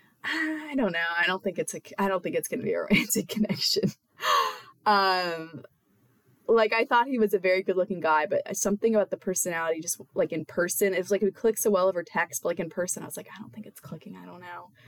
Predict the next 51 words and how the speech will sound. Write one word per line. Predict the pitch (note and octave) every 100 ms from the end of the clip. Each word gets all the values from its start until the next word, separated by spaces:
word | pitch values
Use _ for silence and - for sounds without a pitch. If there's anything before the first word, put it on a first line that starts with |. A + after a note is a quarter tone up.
| - - - -
Um, | G#3 G#3
but | G#3+
I | C4 C4
didn't | D#4+ B3+
wanna | B3 A3 G3 F#3+
just, | G3 -
like, | E3 D#3 _ _ _
lose | - G3 A3
a | F#3
friend | - G#3 E3+ D#3+ -
or, | E3 -
or, | F3
like, | E3+ E3
blow | G3
off | F#3 F3+
a | D#3+
friend. | G#3+ F3 -
So | G#3
I |
was | A3
like, | D4
"You | E4+
know, | D#4+
like, | D4+
let's | D4+ -
keep | C#4+
in | C4+
touch. | A#3+ G#3 G#3
Like, | A3 G#3+
maybe | G#3
we |
can | G#3+ G#3
FaceTime." | F3+ F3+ - E3+ E3+ F#3+ _ _ _ _ _ _ _ - F#3+
Um, | F3 F3 F#3
and | G3+
we |
ended | G3+ G#3
up | G3+
FaceTiming, | - A3+ A3+ - G3+ F#3+ F#3 F3+
like, | E3+ E3 - _ _ _ _ _ _ _ _ _
a | G#3+
couple | A3 A3+ G#3+
days | G3+ F#3
later | F#3+ G3 F#3 F3+
before | E3+ F#3 F3
he, | E3+ G3+ F3+ E3
he | - F#3
flew | - F#3+
back | F3+ E3 -
home. | B3 A3 G#3 G3
And | F#3+ F3+ F3